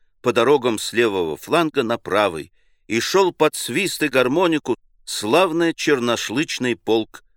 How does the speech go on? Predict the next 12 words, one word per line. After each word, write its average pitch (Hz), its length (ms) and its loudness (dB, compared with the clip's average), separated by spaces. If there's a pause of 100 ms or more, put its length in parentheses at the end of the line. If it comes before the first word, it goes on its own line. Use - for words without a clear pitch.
(180)
Козыря 90 440 -2
Лешка. - 420 -8 (1080)
"Слава!" 170 1400 2 (300)
перелесками 113 680 2
гукал 101 480 0
Гай. 90 480 0 (240)
"Слава!" 170 1800 2 (920)
Подошли, 131 600 0 (460)
оставили 107 540 -2
Гай 95 240 2
в - 80 -6
стороне, 95 560 -4